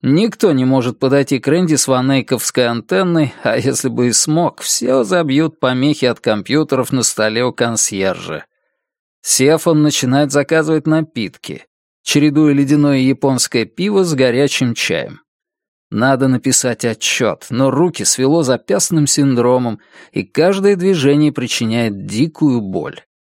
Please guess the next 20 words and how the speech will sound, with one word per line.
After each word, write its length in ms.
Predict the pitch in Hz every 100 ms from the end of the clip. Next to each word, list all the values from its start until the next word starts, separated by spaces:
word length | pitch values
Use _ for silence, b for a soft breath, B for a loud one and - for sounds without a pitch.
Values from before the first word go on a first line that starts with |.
| _ _ _ _
В 80 | -
конце 400 | 107 123 - 208
концов, 640 | 208 123 110 - 202 -
Рэнди 320 | 135 185 202 175
берет 320 | 160 180 170
у 60 |
консьержа 580 | 135 143 127 156 151 131
карандаш 560 | 123 120 123 147 190 -
и 20 |
начинает 640 | 143 - 143 160 220 185
жать 360 | 127 143 - -
на 140 | 156
клавиши 580 | - 143 151 147 135 147
ластиком. 800 | 139 151 - - - - - 139 _ _ _ _ _ _
Отчет 540 | - - - - 156 190
начинается 720 | 214 - 208 156 170 - 190
словом 480 | - 135 139 165 156
«синдром». 720 | - 165 170 120 85 - - _ _ _ _ _ _
Это 320 | 117 135 190
код, 460 | 185 - 65 -